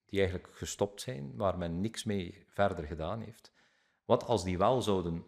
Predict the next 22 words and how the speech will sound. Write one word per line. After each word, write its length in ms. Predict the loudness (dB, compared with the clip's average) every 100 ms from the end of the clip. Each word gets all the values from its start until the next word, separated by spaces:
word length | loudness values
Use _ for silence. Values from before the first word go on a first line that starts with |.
| _
verder 360 | 2 2 2 -4
geëvolueerd 720 | -4 -4 -2 -2 0 -2 -2
zijn 200 | -8 -4
naar 200 | -6 -4
vandaag?" 640 | -4 -2 -2 -4 -14 -20 _ _ _ _ _ _
En 220 | 0 0 2
een 180 | 2
van 120 | 2 0
de 60 |
voornaamste 640 | 0 -2 2 2 2 0 -2
veranderingen 640 | 0 0 -2 -4 -6 -10 -8
rond 240 | -4 -4 -4
die 100 | -4
periode 420 | -2 0 0 0
was 280 | 0 -2 -4
dat 160 | -4
men 160 | -4 -4
de 200 | -6 -10 _ _ _
snaren 600 | -8 0 2 2 0 -8 -12
is 120 | -8
gaan 300 | -6 -6 -4
kruisen. 720 | 2 2 2 -2 -8 -10